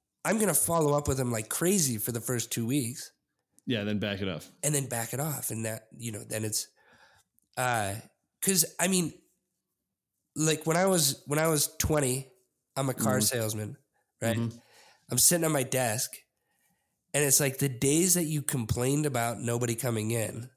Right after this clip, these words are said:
Speaker 1: right, would be the days that you, like, you wouldn't even get a customer. Nobody would walk through the door.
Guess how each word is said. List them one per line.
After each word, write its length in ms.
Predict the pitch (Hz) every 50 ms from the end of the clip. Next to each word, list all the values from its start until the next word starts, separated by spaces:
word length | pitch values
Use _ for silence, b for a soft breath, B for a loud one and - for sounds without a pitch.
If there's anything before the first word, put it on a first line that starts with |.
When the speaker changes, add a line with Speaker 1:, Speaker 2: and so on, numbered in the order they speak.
| _ _ _ _ _ _ _ _ _ _ _
Speaker 1:
right, 300 | - 117 117 117 131 127 -
would 160 | 123 123 123 123
be 100 | 135 131
the 100 | 131 123
days 260 | 123 123 123 120 -
that 220 | 127 117 110 -
you, 140 | - 123 117
like, 140 | 107 110 -
you 80 | 117 120
wouldn't 200 | 123 123 123 123
even 160 | 120 117 110
get 100 | 113 107
a 40 | 104
customer. 320 | - 117 107 - - 110
Nobody 280 | 110 113 117 117 117 113
would 120 | 113 110
walk 160 | 107 104 107
through 120 | - 101 101
the 60 | 98
door. 160 | - 107 -